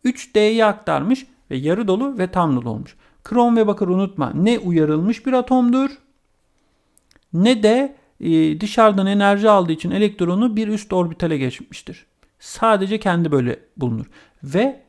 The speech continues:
bunların ikisi de küresel simetriye uyar diyoruz ve devam edelim. Üç D beş ve üç D on ile biten bir elementin atom numarası ne olabilir? Bak şimdi, X elementini aldım.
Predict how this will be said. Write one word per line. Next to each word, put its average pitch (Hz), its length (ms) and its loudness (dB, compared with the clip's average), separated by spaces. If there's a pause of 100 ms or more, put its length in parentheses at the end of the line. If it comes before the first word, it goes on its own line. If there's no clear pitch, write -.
(200)
bunların 156 440 0
ikisi 175 420 -10
de 190 300 -2 (300)
küresel - 420 -6
simetriye 165 760 -4 (140)
uyar 127 300 -6 (260)
diyoruz 208 240 2
ve 196 120 -2
devam 180 280 2
edelim. 147 340 -2 (800)
Üç - 260 -2
D 254 400 2
beş 233 400 2
ve 202 240 0 (240)
üç - 260 -6
D 226 180 4
on 233 200 0
ile 202 260 0
biten 208 420 -4 (280)
bir 240 140 -2 (140)
elementin 156 480 0 (100)
atom 220 320 2
numarası 170 400 2
ne 220 60 4
olabilir? 131 440 0 (960)
Bak 156 220 0
şimdi, - 120 -20 (220)
X 220 240 -4
elementini 190 520 2
aldım. 165 320 2